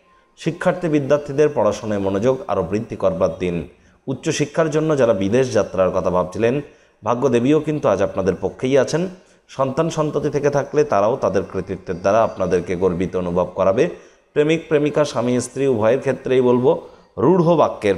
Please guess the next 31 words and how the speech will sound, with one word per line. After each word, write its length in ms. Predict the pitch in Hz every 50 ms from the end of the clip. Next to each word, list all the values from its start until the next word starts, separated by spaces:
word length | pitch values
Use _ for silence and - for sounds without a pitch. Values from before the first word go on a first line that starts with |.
| 92
প্রয়োগ, 340 | - 98 101 113 123 127 113
অশ্লীল 480 | 98 90 - - - 107 101 98 95 92
ব্যবহার 340 | 95 92 92 101 120 135
যেন 200 | 127 104 92 95
করবেন 320 | 92 - 95 90 85 95 90
না। 260 | 90 90 87 71 - - - - - _ _ _ _ _ _
তৃতীয় 320 | - 131 147 127 170 175 160
কোনো 180 | 143 156 151
ব্যক্তিকে 420 | 139 120 104 - - 139 131 135 131
সম্পর্কের 560 | - - 98 95 98 117 117 120 123 131 120
মধ্যে 260 | 110 101 92 95 98
যেন 200 | 90 95 95 98
প্রবেশ 320 | 87 - 95 90 92 90 -
করতে 280 | - 92 87 - 92
দেবেন 240 | 85 98 101 117 123
না। 460 | 135 143 - 151 151 - - - - _ _ _
সম্পর্কের 640 | _ - - 127 127 123 147 143 139 - 151 139 131
দুর্বলতা 440 | 113 107 101 101 101 98 98 95 98
কিন্তু 300 | 95 98 92 95 - 98
আরও 140 | 95 98 120
বেড়ে 220 | 113 98 90 92
যেতে 220 | 87 92 87 - 87
পারে। 320 | - 90 90 87 69 - - - - _ _ _ _ _
শত্রুপক্ষ, 640 | _ - 147 143 - 170 180 156 160 170 175 - 175
বিরোধী 320 | 147 139 135 139 139 143 131
পক্ষ 240 | 135 135 135 - 147
একটু 300 | 131 113 - - 117 98
হলেও 220 | 98 101 117 131
শক্তিশালী 540 | 131 - 104 104 - - 98 - 98 95 92
কিন্তু 280 | 90 104 98 92 98 92
থাকছে। 440 | 90 95 90 - - - - 180